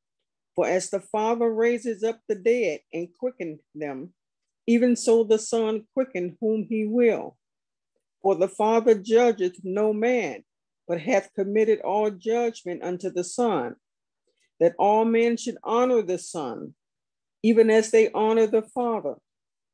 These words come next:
He that honoreth not the Son honoreth not the Father which hath sent him. Verily, verily, I say unto you, he that heareth my word, and believeth on him that sent me,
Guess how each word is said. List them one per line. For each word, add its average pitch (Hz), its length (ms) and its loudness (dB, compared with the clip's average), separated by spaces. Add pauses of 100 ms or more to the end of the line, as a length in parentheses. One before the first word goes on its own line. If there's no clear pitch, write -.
(260)
He 254 160 2
that 220 320 2
honoreth 208 420 0
not 220 380 -2
the 220 80 2
Son 175 640 -4
honoreth 185 420 -2
not 196 380 -4
the 185 80 -2
Father 196 460 -4
which 165 280 -8
hath 165 220 -2
sent 226 360 -2
him. 147 260 -8 (1080)
Verily, 233 420 6
verily, 233 460 4
I 214 160 0
say 220 300 0
unto 226 340 -6
you, 147 400 -8 (640)
he 240 220 2
that 226 220 4
heareth 233 420 4
my 208 200 0
word, 214 520 0 (500)
and 190 120 -2
believeth 214 580 0
on 208 260 -4
him 208 300 -4
that 190 200 -4
sent - 320 -4
me, 131 340 -8